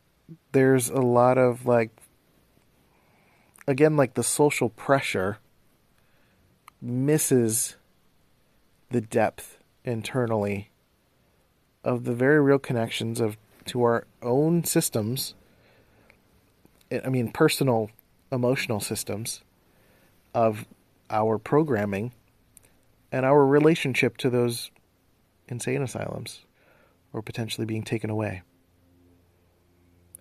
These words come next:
I mean, so many ghost stories, like Ghost Hunters, all the best episodes are about,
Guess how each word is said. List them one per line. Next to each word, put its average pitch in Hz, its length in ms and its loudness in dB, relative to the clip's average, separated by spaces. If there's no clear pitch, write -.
I 131 40 -6
mean, 135 120 -4
so 151 180 0
many 160 140 4
ghost 120 320 0
stories, 95 420 -4
like 101 140 -6
Ghost 123 300 -4
Hunters, 104 340 -4
all 110 100 0
the 131 80 -2
best 117 260 -4
episodes 107 520 -6
are 95 120 -4
about, 98 400 -4